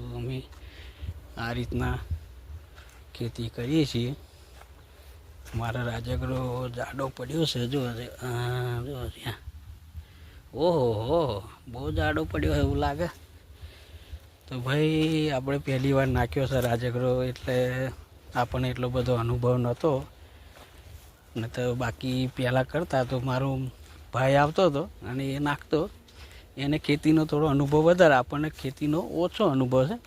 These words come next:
પણ મતલબ કે કરીએ કેમ, કેમ કે અમે, આપણે ખેડૂતના દીકરા કહેવાય, એટલે ખેતી તો કરી જ વાણીએ. અને જો,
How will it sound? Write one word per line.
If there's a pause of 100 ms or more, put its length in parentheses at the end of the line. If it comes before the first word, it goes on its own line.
(140)
પણ
મતલબ
કે (680)
કરીએ
કેમ, (200)
કેમ
કે
અમે, (360)
આપણે (100)
ખેડૂતના
દીકરા
કહેવાય,
એટલે
ખેતી
તો (840)
કરી
જ
વાણીએ. (1200)
અને (360)
જો,